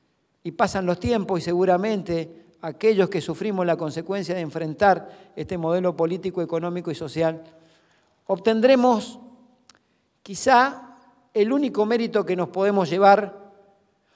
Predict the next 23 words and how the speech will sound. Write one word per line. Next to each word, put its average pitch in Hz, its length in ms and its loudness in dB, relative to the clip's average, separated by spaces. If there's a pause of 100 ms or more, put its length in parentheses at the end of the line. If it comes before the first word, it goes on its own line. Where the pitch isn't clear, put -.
(160)
<coughs> - 460 2
cuando 180 260 2
termine 190 400 0
el 190 80 0
día 208 240 6
a 180 40 0
nuestra 175 280 -2
casa, 131 400 -4 (1200)
que 233 100 2
es 220 60 4
la 220 240 6
palmada 233 480 8
y 226 60 4
el 196 100 6
reconocimiento 202 1300 -2 (200)
de 185 220 4
un 233 200 6
compañero 208 580 2
por 185 160 2
el 170 80 0
que - 80 -8
hicimos 170 360 -4
algo. 123 400 -6